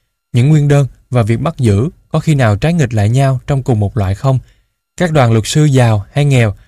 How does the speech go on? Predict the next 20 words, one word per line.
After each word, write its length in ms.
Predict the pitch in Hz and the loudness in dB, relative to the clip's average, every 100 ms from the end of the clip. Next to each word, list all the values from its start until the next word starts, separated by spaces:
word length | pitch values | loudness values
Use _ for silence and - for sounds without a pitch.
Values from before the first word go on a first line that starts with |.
| _ _ | _ _
có 120 | - 180 | 0 0
luật 140 | 135 | 0
sư 160 | - 147 | 0 0
nhận 260 | 135 107 | 2 0
tiền 240 | 110 123 110 | 2 2 2
để 80 | 123 | 2
bào 180 | 117 | 0
chữa 340 | 101 107 104 170 - - | 0 0 0 -2 -8 -4
hoặc 240 | 107 131 | -4 -2
đóng 220 | 135 160 | -2 0
góp 200 | 165 180 | 0 0
ý 100 | 156 | -4
kiến 160 | - 170 | -4 -4
không? 240 | - 147 - _ _ _ _ - | -2 -4 -4 _ _ _ _ -4
Sau 160 | 151 | 0
hết 220 | 139 175 - _ | 2 0 -4 _
là 260 | 120 107 104 | 0 2 2
có 100 | 135 | -2
khi 180 | - 131 | -2 0
nào 280 | 120 98 | 0 -2